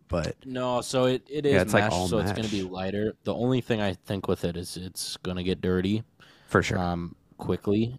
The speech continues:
Speaker 2: and so I don't know how, like, a fresh pair of these would look so good, but I don't
Speaker 1: Yeah,
Speaker 2: know, like,
Speaker 1: yeah.
Speaker 2: a dirty pair.
Speaker 1: Over time.
Speaker 2: But, like, I,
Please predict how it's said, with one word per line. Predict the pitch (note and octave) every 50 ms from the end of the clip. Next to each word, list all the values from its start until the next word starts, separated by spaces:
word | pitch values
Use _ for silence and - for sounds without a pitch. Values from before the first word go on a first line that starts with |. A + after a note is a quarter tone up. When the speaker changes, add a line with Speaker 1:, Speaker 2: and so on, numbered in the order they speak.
| - -
Speaker 2:
and | F#2 F#2
so | - - F2+
I |
don't | F#2+ F#2+ F#2 F2
know | F#2 F2+
how, | F2+ F#2 F#2 F2+ F2
like, | E2 F2+ F#2 F2 - - - -
a | -
fresh | - - - - F2+ F#2+ F#2+ - -
pair | - G2+ G2
of | G2 G2
these | G2+ G#2 G#2 G#2
would | F#2 -
look | - - -
so | - - - - - F#2+ F2+ F#2+ F#2+
good, | F#2 F#2 F#2 F#2+ F#2+ G2 G2+
but | - G2 F#2
I | F#2 F#2
don't | F#2+ F#2+
Speaker 1:
Yeah, |
Speaker 2:
know, | F#2+ F#2+ F#2+ F#2
like, | F#2+ F#2+ -
Speaker 1:
yeah. | - - - -
Speaker 2:
a | -
dirty | - - F#2+ G2+ G#2
pair. | - - - G#2 G2+ G#2 G#2 A2 A2 A2
Speaker 1:
Over | G#2+ G2 G2 F#2+ F2+ D#2+
time. | - - - E2+ - - - E2 -
Speaker 2:
But, | A2 G#2+ G#2
like, | G#2 G2 F#2+ F#2+ F#2 - - - _ _ _ _ _ _ _ _ _ _ _ _ _ _ _
I, | G#2 A2 A#2 C3 C3 A2+